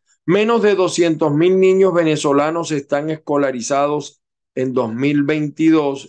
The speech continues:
Ah, bueno, y el premio que se ganó de, de Cervantes, Premio Cervantes dos mil veintidós al poeta Rafael Cadena.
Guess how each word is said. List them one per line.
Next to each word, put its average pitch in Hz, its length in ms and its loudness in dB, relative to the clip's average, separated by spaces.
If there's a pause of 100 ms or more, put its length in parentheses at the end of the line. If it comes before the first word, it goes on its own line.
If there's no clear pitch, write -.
Ah, 151 120 -2
bueno, 175 260 -2
y 147 80 0
el 117 180 -4
premio 131 640 -2
que 117 60 -8
se 113 160 -6
ganó 110 320 -2
de, 131 200 -4
de 113 200 -4
Cervantes, 117 880 -6 (360)
Premio 135 300 -2
Cervantes 127 500 -2
dos 120 140 -4
mil 120 220 -4
veintidós 123 480 -2
al 123 160 -6
poeta 110 400 -4
Rafael 110 500 -4
Cadena. 110 460 -4